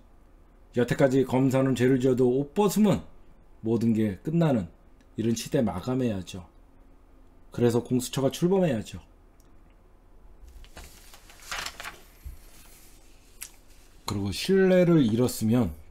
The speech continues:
떠날 때 떠났어야죠. 윤석열의 그 욕심에 의해서 본인은 감옥을 갈 수밖에 없어요.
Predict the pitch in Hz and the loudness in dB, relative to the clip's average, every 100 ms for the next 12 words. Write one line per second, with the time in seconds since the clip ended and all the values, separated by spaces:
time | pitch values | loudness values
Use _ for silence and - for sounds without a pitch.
0 | - - 123 156 147 - 143 139 - - | -14 -4 0 2 2 2 2 0 -4 -10
1 | 120 151 156 180 156 117 - 82 - - | -4 -2 0 0 0 -2 -8 -12 -14 -20
2 | - - - - - - _ - - - | -20 -20 -20 -20 -20 -20 _ -20 -20 -20
3 | - - - - - 120 139 139 165 165 | -20 -20 -20 -20 -2 2 4 4 4 4
4 | 165 160 127 127 127 - 202 214 185 151 | 4 0 0 0 0 -2 0 4 4 4
5 | 120 113 - 120 123 120 113 - 107 135 | 2 0 0 2 2 2 -2 -2 2 4
6 | 165 127 101 - 98 101 82 - 87 | 4 2 -2 -4 -4 -6 -8 -10 -12